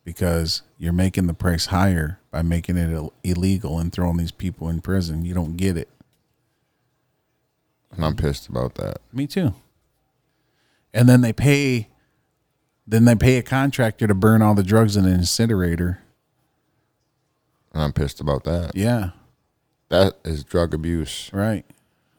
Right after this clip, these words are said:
Speaker 1: Period.
Speaker 2: Period. Explanation mark.
Speaker 1: Yo.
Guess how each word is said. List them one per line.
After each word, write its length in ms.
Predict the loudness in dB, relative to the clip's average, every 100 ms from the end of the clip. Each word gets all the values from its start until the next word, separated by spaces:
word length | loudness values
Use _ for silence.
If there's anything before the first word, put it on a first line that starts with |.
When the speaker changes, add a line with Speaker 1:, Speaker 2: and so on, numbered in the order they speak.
| _ _ _ _ _ _ -2
Speaker 1:
Period. 500 | 2 2 2 -2 -6 _ _ _
Speaker 2:
Period. 500 | -2 2 2 2 -2 -6 -14 _
Explanation 640 | -8 -8 -6 -4 -4 -4 -4
mark. 260 | -4 -6 -10 _
Speaker 1:
Yo. 500 | 0 2 4 2 -4